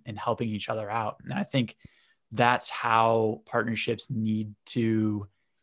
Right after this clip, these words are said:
need, they need to organically happen. And I say that because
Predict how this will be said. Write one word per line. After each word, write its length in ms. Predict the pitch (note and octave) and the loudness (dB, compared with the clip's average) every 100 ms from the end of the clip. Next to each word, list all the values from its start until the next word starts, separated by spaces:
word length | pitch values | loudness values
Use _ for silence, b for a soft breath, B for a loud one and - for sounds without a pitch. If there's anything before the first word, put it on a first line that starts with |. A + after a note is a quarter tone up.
| _ _ | _ _
need, 220 | - B2+ C#3 | 0 2 4
they 100 | D3 | 4
need 160 | D#3 | 6
to 80 | C3+ | 6
organically 640 | C3 G#2+ A2 A#2 B2 C#3 C#3 | 6 4 0 0 0 0 2
happen. 580 | B2+ C#3 - D#3 D#3 - - | 2 0 -2 -4 -4 -8 -4
And 120 | A#2+ | -2
I 80 | A#2 | 0
say 220 | - D#3 | 4 6
that 160 | C#3 | 6
because 560 | A#2+ - B2 A2+ G#2 | 2 2 4 6 2